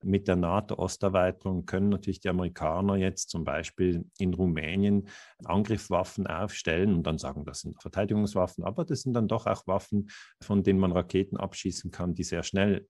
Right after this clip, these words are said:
sozusagen Moskau erreichen. Und sehr schnell heißt in zehn Minuten. Und das Gleiche ist eben, als die Russen in Kuba dann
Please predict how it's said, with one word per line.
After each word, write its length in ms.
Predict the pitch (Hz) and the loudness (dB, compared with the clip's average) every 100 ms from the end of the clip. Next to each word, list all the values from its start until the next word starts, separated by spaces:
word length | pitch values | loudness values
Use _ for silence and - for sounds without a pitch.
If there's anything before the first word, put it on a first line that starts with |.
| - | -10
sozusagen 520 | - 87 85 80 82 | -8 -4 -2 0 0
Moskau 440 | 82 85 - 80 | 0 -2 -2 -2
erreichen. 640 | 80 78 95 123 87 76 - | 0 2 2 2 -2 -6 -6
Und 220 | 92 85 | -6 -6
sehr 180 | - 78 | -4 -4
schnell 300 | - 87 92 | 0 2 2
heißt 300 | 78 - - | 0 -4 -8
in 200 | 95 82 | -4 -4
zehn 220 | - 78 | -2 -4
Minuten. 520 | 78 82 120 - 92 110 - - - - | -2 0 0 0 -2 -4 -12 -18 -18 -6
Und 240 | 92 92 | -2 2
das 220 | 92 - | 0 0
Gleiche 340 | 85 78 107 - | 0 4 4 2
ist 320 | - 95 - | 0 0 0
eben, 400 | 90 95 92 92 | -2 0 -2 -2
als 300 | 87 87 - | -4 -6 -6
die 260 | 95 90 92 | -2 -2 0
Russen 380 | 92 95 - | -4 -4 -4
in 120 | - 78 | -4 -2
Kuba 420 | - 123 113 95 | 2 2 2 0
dann 260 | 92 104 | 2 2